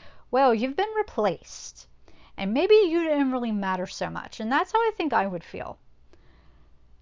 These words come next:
And I was actually talking to someone today that ironically I met through this roommate match website who was like, "Oh, you're just so funny in your responses to this questionnaire,"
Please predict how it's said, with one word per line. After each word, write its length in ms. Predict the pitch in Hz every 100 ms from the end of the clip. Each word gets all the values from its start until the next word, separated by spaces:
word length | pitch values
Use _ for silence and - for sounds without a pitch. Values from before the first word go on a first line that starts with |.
| - -
And 60 |
I 40 | 202
was 100 | 240
actually 360 | 311 - 320
talking 360 | 262 269 277 277
to 60 | 226
someone 320 | 240 220 208
today 380 | 202 196 190 180
that 140 | 185
ironically 540 | 190 277 339 359 269
I 60 | 220
met 240 | 208 196
through 160 | - 208
this 200 | 190 -
roommate 320 | 220 233 202
match 320 | 196 196 202
website 640 | 185 180 220 - 175 151 -
who 140 | 185
was 140 | 175
like, 240 | 175 165 -
"Oh, 60 | 247
you're 240 | 226 233
just 220 | 214 247
so 120 | - 247
funny 500 | - 254 240 226 214
in 120 | 208
your 220 | 208 202
responses 680 | 202 - 240 262 240 233 -
to 120 | 233
this 200 | 220 214
questionnaire," 960 | - 294 285 - 269 254 277 240 214